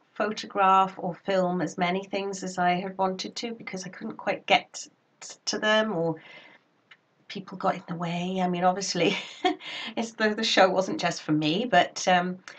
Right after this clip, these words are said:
so anyway, I've done the best that I can, and I put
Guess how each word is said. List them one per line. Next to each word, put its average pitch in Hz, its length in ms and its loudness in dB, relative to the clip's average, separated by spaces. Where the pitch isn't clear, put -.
so 202 300 6
anyway, 190 340 0
I've 190 80 2
done 302 180 4
the 403 80 2
best 294 300 4
that 247 120 -4
I 233 120 -4
can, 165 600 0
and 175 400 -6
I 175 300 -6
put - 260 -4